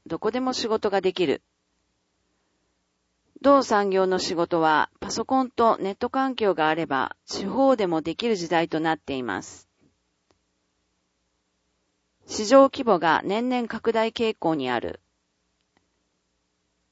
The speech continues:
一般財団法人デジタルコンテンツ協会発刊のデジタルコンテンツ白書二千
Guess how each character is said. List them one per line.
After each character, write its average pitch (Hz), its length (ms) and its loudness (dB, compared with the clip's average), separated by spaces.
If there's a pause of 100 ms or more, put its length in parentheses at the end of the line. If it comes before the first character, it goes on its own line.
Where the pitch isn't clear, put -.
(140)
一 - 140 -10 (120)
般 262 200 4
財 247 240 2
団 247 240 2
法 226 260 -2
人 147 380 -6 (200)
デ 180 120 -4
ジ 175 100 -8
タ 262 120 2
ル 254 100 0
コ 240 160 -4
ン 233 80 -6
テ 233 140 -2
ン 226 80 -6
ツ - 120 -12
協 233 200 2
会 165 240 -2
発 165 260 -10
刊 165 260 -2
の 151 240 -2 (600)
デ 185 100 0
ジ 180 100 -10
タ 254 100 2
ル 247 100 0
コ 262 160 -2
ン 254 80 -6
テ 214 160 -2
ン - 40 -8
ツ - 200 -6
白 - 220 -8
書 - 300 -4 (220)
二 214 140 -6
千 208 480 -4